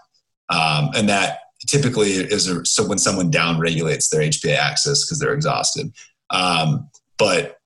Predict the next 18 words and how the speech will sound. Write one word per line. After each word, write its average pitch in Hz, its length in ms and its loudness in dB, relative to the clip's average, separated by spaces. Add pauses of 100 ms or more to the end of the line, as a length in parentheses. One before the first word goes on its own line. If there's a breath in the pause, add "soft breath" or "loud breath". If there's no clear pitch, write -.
(120)
that's, 113 300 2
that's 117 340 2
kind 170 160 4
of 120 60 0
the 98 240 -4
newer, 123 520 0
more 101 260 2
progressive 92 680 -2
way 87 200 0
of 87 160 0
measuring 85 580 0
someone's 85 720 0
brain 87 460 0
resilience 90 1040 0
is, 139 180 2
like, - 220 0
look, 110 220 2
we, 101 320 0